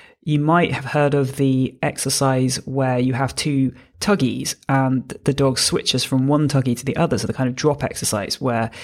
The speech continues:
you're playing tug with the dog with the tuggy in your right hand, and then you say, "Drop," and then you offer the do-,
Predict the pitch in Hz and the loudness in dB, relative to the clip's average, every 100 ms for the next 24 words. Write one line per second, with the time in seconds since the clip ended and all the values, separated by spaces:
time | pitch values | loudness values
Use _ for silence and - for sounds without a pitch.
0 | - - 147 143 131 127 120 143 135 131 | -18 -2 0 2 2 2 4 2 2 -2
1 | 135 127 120 120 117 135 131 120 117 135 | 0 0 0 -2 -2 -2 0 0 0 0
2 | 165 139 139 135 135 131 135 131 127 127 | 2 0 0 0 0 -2 0 0 0 -2
3 | 117 - _ _ _ - 143 - - - | -6 -12 _ _ _ 0 2 0 -8 -20
4 | - _ 135 135 127 127 123 123 123 - | -20 _ 0 2 2 2 2 2 0 -6
5 | _ _ _ - 147 - 135 127 131 | _ _ _ -2 0 2 0 2 0